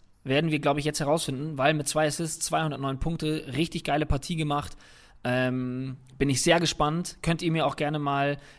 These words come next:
in die D Ms, äh, ballern, ob ihr da jetzt denkt, so, hey, das war jetzt, ähm, ein geiler Moment für Leipzig, aber das wird punktetechnisch weiterhin so aussehen unter Tedesco,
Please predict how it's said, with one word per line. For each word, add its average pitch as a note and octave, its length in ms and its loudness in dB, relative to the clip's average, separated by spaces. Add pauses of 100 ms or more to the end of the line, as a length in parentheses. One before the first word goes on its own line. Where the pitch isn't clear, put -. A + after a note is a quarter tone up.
in C3+ 120 -2
die C#3 100 2
D C3+ 180 0
Ms, - 440 -2 (280)
äh, B2+ 200 0
ballern, C3 460 4
ob C#3+ 180 -6
ihr D#3+ 100 0
da D#3 120 4
jetzt C#3+ 240 0
denkt, D3 220 -6
so, C3+ 120 -4
hey, C#3+ 260 -2
das D3+ 220 -8
war C#3 120 -2
jetzt, C#3 300 -4 (420)
ähm, B2+ 440 -4 (460)
ein B2 80 -4
geiler C#3+ 220 8
Moment C#3+ 340 4
für G3 100 0
Leipzig, E3+ 600 0
aber D#3 380 4
das C3+ 160 -4
wird C#3+ 100 -6
punktetechnisch D3+ 680 -2
weiterhin D3 440 4
so C#3+ 140 0
aussehen C3 400 0
unter - 240 0
Tedesco, C3 640 0